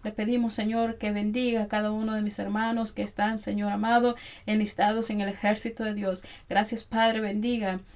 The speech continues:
a todo su pueblo, en el nombre maravilloso del Padre, el Hijo y del Espíritu Santo. Amén. Gloria a Dios, el Señor me los bendiga. Es un gozo siempre poderles compartir la hermosa palabra de Dios. Recuérdese,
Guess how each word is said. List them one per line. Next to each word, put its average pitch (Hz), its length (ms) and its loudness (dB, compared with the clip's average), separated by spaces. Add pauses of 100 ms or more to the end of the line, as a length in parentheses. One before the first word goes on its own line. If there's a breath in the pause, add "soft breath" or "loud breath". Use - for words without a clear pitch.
(300 soft breath)
a 202 120 -4
todo 220 360 -2
su 214 220 -4
pueblo, 180 420 0
en 185 100 -2
el 185 120 -2
nombre 208 260 0
maravilloso 196 580 -4
del 190 100 -4
Padre, 208 420 -4
el 202 80 -4
Hijo 202 160 -8
y 196 40 -6
del 190 60 -6
Espíritu 196 360 -10
Santo. 208 500 -2 (260 loud breath)
Amén. 190 440 2
Gloria 202 300 -2
a - 20 -2
Dios, 208 160 0
el 208 80 0
Señor 196 260 -6
me 208 100 0
los 208 140 -4
bendiga. 226 520 -2 (280 loud breath)
Es 202 140 -2
un 208 100 0
gozo 208 240 -2
siempre 220 320 -4
poderles 196 400 0
compartir 196 480 -6
la 202 80 -2
hermosa 202 360 -6
palabra 196 380 -2
de 196 60 -6
Dios. 220 220 -4
Recuérdese, 220 580 -4